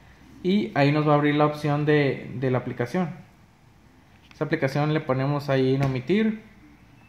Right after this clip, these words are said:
Y básicamente ahí nos va a permitir ya navegar en, en la, en la aplicación, ¿no? Esa es dos de varias aplicaciones. Si hay alguna aplicación que ustedes quieren abrir y tiene esa función de, de que les aparezca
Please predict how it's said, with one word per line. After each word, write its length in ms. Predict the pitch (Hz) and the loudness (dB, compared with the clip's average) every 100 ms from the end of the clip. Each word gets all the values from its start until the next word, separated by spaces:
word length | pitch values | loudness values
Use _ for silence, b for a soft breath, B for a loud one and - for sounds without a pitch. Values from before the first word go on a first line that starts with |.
| - - - B B B B - | -20 -20 -20 B B B B -2
Y 540 | 160 190 202 190 - - - | 2 6 6 4 0 -8 -2
básicamente 560 | 151 170 170 156 165 | 0 2 2 4 4
ahí 80 | 180 | 4
nos 120 | 175 | 6
va 80 | 170 | 4
a 80 | 170 | 4
permitir 380 | 175 147 - 151 | 2 2 -2 2
ya 160 | 147 | 4
navegar 360 | 147 147 123 131 | 4 4 4 4
en, 320 | 147 - - - | 2 -2 -10 -8
en 180 | 131 127 | -4 0
la, 180 | 123 120 | 0 0
en 100 | 110 | -2
la 60 | 127 | -4
aplicación, 500 | - - 131 - 127 | -6 -8 -8 -6 -6
¿no? 60 | 139 | -2
Esa 260 | 151 160 | 0 2
es 160 | 220 - - - - - | 0 -4 -14 -18 -20 -12
dos 540 | 139 139 160 185 202 180 | -6 2 6 6 6 4
de 80 | |
varias 240 | 151 160 160 | 6 4 2
aplicaciones. 760 | - - - - 165 151 127 - B B B B | -4 -6 -6 0 0 2 -4 -10 B B B B
Si 140 | - 143 | 2 6
hay 120 | 160 | 8
alguna 200 | 180 190 | 8 4
aplicación 460 | 190 180 147 170 | 2 0 2 2
que 80 | 170 | 2
ustedes 360 | 175 160 160 156 | 2 4 4 4
quieren 300 | 151 156 156 | 2 4 4
abrir 380 | 127 127 147 143 | 4 4 4 4
y 80 | |
tiene 240 | 131 135 143 | 2 0 0
esa 160 | 151 | 0
función 580 | 147 135 123 139 143 143 | 0 -2 0 2 2 2
de, 300 | 131 123 117 | 2 2 2
de 100 | 123 | 2
que 160 | 127 127 | 2 2
les 160 | 123 | 2
aparezca 920 | 127 - 131 135 156 156 151 127 - | 0 2 2 4 6 6 6 4 -2